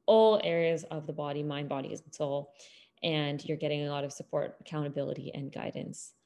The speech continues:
along the way. If this is something that interests you, you can apply in the link in my bio. I'd love to chat more with you. I only have two spots open because there is a lot of one-on-one work together, and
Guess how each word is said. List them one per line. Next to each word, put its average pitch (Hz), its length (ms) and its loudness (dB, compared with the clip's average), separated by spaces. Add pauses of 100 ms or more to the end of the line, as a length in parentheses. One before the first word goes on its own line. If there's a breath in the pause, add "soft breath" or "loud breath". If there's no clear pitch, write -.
(260)
along 147 300 -2
the 143 60 -2
way. - 280 -4 (100)
If - 240 -20
this 220 120 -2
is 214 40 -4
something 214 280 4
that 202 100 2
interests 202 340 -4
you, 220 140 2
you 196 100 2
can 185 120 0
apply 175 280 -4
in 165 80 -2
the 165 80 -2
link 160 220 -2
in 160 120 -2
my 156 120 -2
bio. 156 380 -2
I'd 196 140 -6
love 170 300 0
to - 100 -16
chat 160 200 -6
more 151 180 -2
with 156 140 -2
you. 214 160 6
I 190 80 4
only 170 240 -2
have 170 160 -8
two 196 140 -2
spots 180 300 0
open 202 340 2
because 175 280 0
there 165 160 2
is 160 220 0
a 170 60 4
lot 160 480 2
of 151 420 0 (580 soft breath)
one-on-one 170 600 4
work 165 220 -2
together, 185 480 6
and 160 460 0